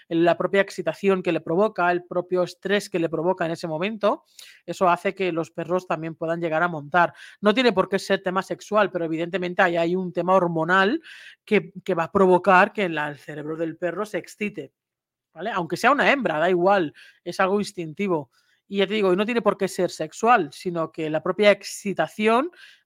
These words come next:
va a hacer que el perro libe-, libere esa excitación con la monta. Mm, no hay ningún pro-, absolutamente ningún problema. Lo único que tenemos que hacer es,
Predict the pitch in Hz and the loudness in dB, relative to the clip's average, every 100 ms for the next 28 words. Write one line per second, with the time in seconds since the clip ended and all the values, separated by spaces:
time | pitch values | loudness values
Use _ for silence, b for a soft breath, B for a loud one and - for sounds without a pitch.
0 | - 175 170 - 208 226 196 185 180 170 | 0 2 2 2 0 0 -2 0 0 2
1 | 214 220 190 190 165 190 185 175 190 202 | 0 0 -4 -4 -4 -6 0 2 4 4
2 | 202 190 180 190 185 - 185 185 - 196 | 4 0 0 -4 -4 -6 -6 -4 -2 -2
3 | 208 214 170 147 147 143 131 131 b b | -2 -2 -2 -6 -10 -12 -16 -20 b b
4 | b b _ _ - 202 196 185 180 180 | b b _ _ -8 -4 -4 -4 -6 -8
5 | 160 151 147 170 196 226 240 254 233 196 | -10 -12 -12 -6 0 2 2 2 -2 -2
6 | 208 196 185 185 202 214 226 233 202 175 | -2 -4 -2 -2 0 -2 -2 -2 -2 -2
7 | 170 160 165 190 151 151 175 180 180 185 | -2 0 2 2 0 -2 -2 -2 -2 -4
8 | 180 185 196 208 202 | -6 -4 -2 -2 -2